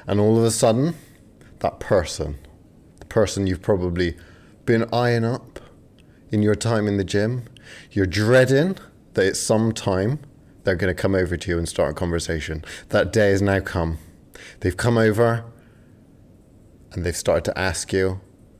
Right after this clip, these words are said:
dull questions about the weather. Your iPod, AirPods,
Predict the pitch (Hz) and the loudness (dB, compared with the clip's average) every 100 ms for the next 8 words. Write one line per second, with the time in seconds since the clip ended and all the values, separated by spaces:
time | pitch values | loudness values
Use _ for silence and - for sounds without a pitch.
0 | - - 92 90 - 85 - - 87 82 | -8 0 0 0 -2 -4 -4 -6 -6 -6
1 | - 71 87 85 85 78 78 82 80 80 | -10 -8 -4 -4 -4 -4 -4 -4 -8 -10
2 | - - - - - - - - - 113 | -16 -20 -20 -20 -20 -20 -20 -20 -8 0
3 | 113 127 120 123 127 127 127 - - - | 4 6 6 2 2 2 2 -10 -20 -20
4 | - - - 110 107 117 107 - - | -20 -6 2 2 2 0 0 -2 -12